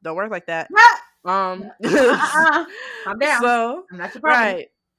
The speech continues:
Speaker 1: right. So I feel like it's something like that. Um,
Speaker 2: Okay.
Speaker 1: you know, where it can either be, "Okay, I've been hiding these feelings for so long,
Speaker 2: Yeah, I feel
Speaker 1: and
Speaker 2: like that's
Speaker 1: now I'm
Speaker 2: different.
Speaker 1: expressing that." No, no, that is different. That's what I'm saying.
Speaker 2: Oh,
Speaker 1: The
Speaker 2: okay,
Speaker 1: hiding
Speaker 2: okay.
Speaker 1: it,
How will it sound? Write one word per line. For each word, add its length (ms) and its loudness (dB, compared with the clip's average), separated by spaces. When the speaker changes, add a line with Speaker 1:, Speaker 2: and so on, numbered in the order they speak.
Speaker 1:
right. 560 -4
So 140 -10
I 120 -4
feel 180 -14
like 160 -12
it's 120 -18
something 300 -14
like 240 -16
that. 300 -14
Um, 520 -10
Speaker 2:
Okay. 180 -12
Speaker 1:
you 140 -8
know, 140 -4
where 180 -4
it 80 -10
can 100 -12
either 200 -8
be, 500 -16
"Okay, 200 -6
I've 140 0
been 140 -8
hiding 400 0
these 200 -12
feelings 360 -6
for 140 -8
so 240 -2
long, 560 -2
Speaker 2:
Yeah, 520 -8
I 80 -10
feel 120 -2
Speaker 1:
and 80 -4
Speaker 2:
like 0 -
that's 140 4
Speaker 1:
now 180 6
I'm 180 2
Speaker 2:
different. 0 -
Speaker 1:
expressing 480 -4
that." 360 -6
No, 160 2
no, 120 2
that 140 0
is 120 -2
different. 320 -2
That's 120 -6
what 80 -8
I'm 40 -14
saying. 440 -6
Speaker 2:
Oh, 80 -2
Speaker 1:
The 100 -4
Speaker 2:
okay, 0 -
Speaker 1:
hiding 380 0
Speaker 2:
okay. 20 -8
Speaker 1:
it, 320 -4